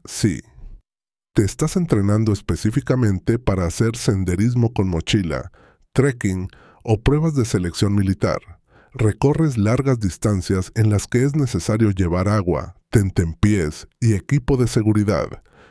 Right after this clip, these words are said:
¿Quieres cargar con pesos más pesados, de treinta a más de cincuenta libras, sin que ello limite tu respiración torácica? ¿Quieres desarrollar la fuerza de la cadena posterior de forma específica,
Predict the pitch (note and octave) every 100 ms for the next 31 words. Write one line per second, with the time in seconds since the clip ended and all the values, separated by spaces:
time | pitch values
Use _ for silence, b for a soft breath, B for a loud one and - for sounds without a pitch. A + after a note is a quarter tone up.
0 | b - D3+ F3 - A#2 F2+ F2+ G#2+ -
1 | G2+ E2 G#2 G#2+ G#2 F2 F#2+ G2+ A#2 -
2 | G2+ - F2 C2+ B1+ - - b b -
3 | E2+ - G#2 B2 A#2+ G2 F#2 - F#2 F2+
4 | A#2 B2 B2 - F2 E2 G2 F#2+ F#2+ G#2
5 | F2+ C2+ G#1+ - B B B - - G2+
6 | - F2+ G#2 C3+ D3 A2 F2+ A#2 A#2+ B2
7 | A#2 F#2+ E2+ - E2 D#2+ F2+ E2 F2+ G2+
8 | G#2 E2+ - D#2 - b b b b -
9 | D3 E3 C#3+ - F#2 F2 E2+ A2 A#2 F2+
10 | - - - A#2+ G2 E2+ E2 E2 F#2+ A2+
11 | G#2+ F#2 D#2+ - D#2+ F#2 G#2+ A2 F2 -
12 | G#2 G#2 G2 - - F2 A2 F#2+ E2 -
13 | C2